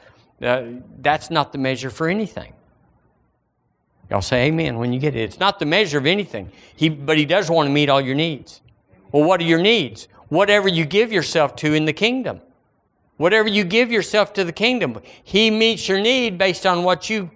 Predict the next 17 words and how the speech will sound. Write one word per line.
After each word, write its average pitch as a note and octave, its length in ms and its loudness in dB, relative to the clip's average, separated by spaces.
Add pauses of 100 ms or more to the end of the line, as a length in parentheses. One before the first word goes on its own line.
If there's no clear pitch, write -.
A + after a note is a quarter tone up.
with D#3 180 0
no F3 240 0
money F#3+ 400 2
or D3+ 120 4
no, F3 520 0
uh, D3 280 2
ability, C#3 640 0 (260)
you D3 100 -4
say, F3 240 0
"I'm A3 260 2
gonna, A3 260 0 (200)
I'm G#3 180 2
gonna F#3+ 200 2
lay F#3 220 2
hold G#3 340 2
of F#3 100 -2
this." - 560 -4